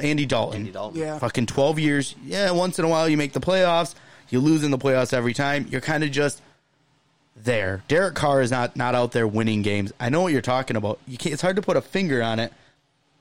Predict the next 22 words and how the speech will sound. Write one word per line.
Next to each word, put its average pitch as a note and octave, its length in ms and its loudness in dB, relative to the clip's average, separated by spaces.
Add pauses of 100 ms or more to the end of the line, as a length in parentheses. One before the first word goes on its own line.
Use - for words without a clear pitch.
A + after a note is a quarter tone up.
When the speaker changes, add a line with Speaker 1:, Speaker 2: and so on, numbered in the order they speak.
(320)
Speaker 1:
There's A#2+ 260 -4 (120)
something F3+ 460 0
that D3+ 160 0
you C#3+ 100 2
need C3 220 4
to C3+ 60 0
have A2+ 260 -2
as A2 100 -2
an A2 120 -4
N G#2+ 80 -2
F G#2+ 140 -2
L A2+ 100 2
quarterback, A#2 640 0 (440)
and G#2+ 100 -2
I G#2 100 -2
just G#2+ 240 -4
don't A2 280 -2
see G#2+ 260 -2
it G#2+ 140 -2
in A2 120 0
Derek G#2 340 -4
Carr. C3 300 -10